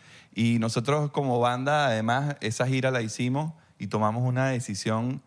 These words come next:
en dos mil, em, dieciséis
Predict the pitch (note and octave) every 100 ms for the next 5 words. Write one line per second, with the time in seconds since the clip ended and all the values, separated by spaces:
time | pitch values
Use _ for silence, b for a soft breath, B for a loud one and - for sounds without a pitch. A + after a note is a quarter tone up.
0 | - G#2+ G#2 G#2 G#2+ A2 A2+ A#2+ - b
1 | b b b - A#2 A2+ G#2 G2 G2 B2
2 | - _ _ _ _ _ _ _ - A2
3 | G#2+ G#2+ G2+ G#2 G#2+ G#2 G#2 G2 - -
4 | A#2+ B2+ D3 -